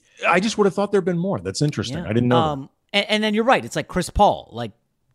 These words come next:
Speaker 2: and that's it. Like, I like Jay Crowder, but I, I don't know about against the Lakers. Although Crowder and Bridges are interesting on the wing. They're better than what Utah
Speaker 1: Yes.
Speaker 2: has, right?
Speaker 1: Oh, yeah. M-, m-, Bridges has turned into a really good player.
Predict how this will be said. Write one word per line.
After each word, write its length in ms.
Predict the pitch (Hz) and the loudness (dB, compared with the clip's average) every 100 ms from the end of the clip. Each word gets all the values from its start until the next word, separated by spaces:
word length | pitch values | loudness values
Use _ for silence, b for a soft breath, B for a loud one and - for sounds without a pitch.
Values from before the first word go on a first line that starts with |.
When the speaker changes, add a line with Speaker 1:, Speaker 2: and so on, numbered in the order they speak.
| _ _ | _ _
Speaker 2:
and 180 | - 123 - | -8 -8 -6
that's 280 | - 147 - | -4 -4 -4
it. 160 | 143 - | -4 -4
Like, 140 | 117 | -6
I 80 | 131 | -2
like 200 | 151 147 | -2 -2
Jay 160 | 151 | -2
Crowder, 300 | 147 151 147 | -2 0 0
but 140 | 107 - | -2 -10
I, 120 | 110 - | -14 -10
I 60 | 147 | -8
don't 320 | 165 165 - | -4 -4 -2
know 260 | 139 139 127 | -2 -2 -2
about 200 | 123 120 | -4 -6
against 220 | 127 123 | -8 -8
the 60 | 123 | -6
Lakers. 300 | 131 135 127 | -6 -4 -2
Although 440 | 170 277 233 135 b b b | 4 6 4 2 b b b
Crowder 460 | - - 220 302 269 | -10 2 4 6 6
and 160 | 185 127 | 4 4
Bridges 400 | 233 226 180 143 | 2 4 0 2
are 160 | 156 - | 0 0
interesting 580 | 240 277 247 185 - 170 | -2 -2 -2 -4 0 0
on 120 | 156 | 0
the 80 | 151 | 0
wing. 260 | 143 196 135 | 2 2 2
They're 100 | 131 | 0
better 220 | 220 190 | 0 0
than 120 | 151 | -4
what 140 | 139 | -6
Utah 240 | 135 147 131 | 0 2 2
Speaker 1:
Yes. 100 | 113 | 0
Speaker 2:
has, 160 | 110 | -6
right? 200 | 123 147 - _ | -6 -8 -10 _
Speaker 1:
Oh, 80 | - | -6
yeah. 120 | 147 | -6
M-, 180 | - 170 - | -4 -12 -12
m-, 180 | 175 165 - | -20 -18 2
Bridges 440 | 120 226 170 90 | 4 6 6 4
has 220 | 92 90 | -2 -4
turned 260 | - 110 101 | -2 2 4
into 180 | 95 90 | 4 0
a 80 | 78 | 0
really 380 | 71 82 87 76 | -2 0 0 0
good 200 | 76 71 | -2 -4
player. 340 | 85 73 69 | -2 -2 -4